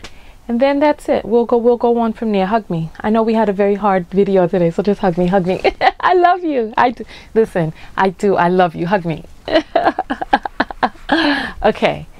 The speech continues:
I do. I love you. Please take care of yourself. Go out there and love one another. Most importantly, what?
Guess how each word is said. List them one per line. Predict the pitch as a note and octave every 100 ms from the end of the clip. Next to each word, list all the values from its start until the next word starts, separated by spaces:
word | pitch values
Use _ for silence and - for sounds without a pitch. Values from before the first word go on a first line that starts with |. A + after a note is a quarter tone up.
| -
I | G#3+ A3
do. | G3+ B3 A3+ -
I | G3
love | G3 G3+ G3+
you. | F3+
Please | - - C#4+ D4+
take | - B3+
care | - B3
of | A3+
yourself. | G3+ F3 - E3 D3 - - - -
Go | C#4
out | E4+ F4+ D#4
there | C4+ -
and | A3 A3 G#3+
love | A3 A3+
one | A#3 G#3+
another. | G#3 F#3+ G3
Most | G#3+ B3 -
importantly, | B3+ B3 G#3+ G#3
what? | G3 A#3+ E4+